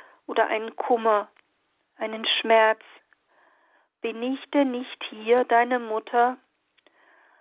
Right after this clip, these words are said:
Bist du denn nicht in meinem Schatten, unter meinem Schutz? Bin ich nicht die Quelle deiner Freude? Bist du nicht in den Falten meines Mantels?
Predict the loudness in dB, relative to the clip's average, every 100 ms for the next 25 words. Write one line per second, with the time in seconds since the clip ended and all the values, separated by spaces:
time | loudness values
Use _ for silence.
0 | _ -4 -4 -4 -14 -6 -2 4 4 4
1 | 0 -6 -8 -12 -8 -4 2 2 0 -4
2 | 0 0 0 -4 -8 -8 -8 -18 _ -20
3 | -20 -20 -12 0 0 4 2 2 -2 -6
4 | -4 -4 -4 -20 -20 _ _ _ _ _
5 | _ _ _ _ _ -2 0 4 4 4
6 | -2 -2 -2 -6 -10 -8 2 4 4 2
7 | 2 0 2 -2 -4 0 2 2 -2 -6
8 | -10 _ _ _ _ _ _ _ _ _
9 | _ _ _ -2 -2 -2 0 0 0 -6
10 | -10 -10 -6 0 0 0 0 4 6 4
11 | -2 -8 -2 -2 -2 -6 -8 0 0 0
12 | -10 -6 -6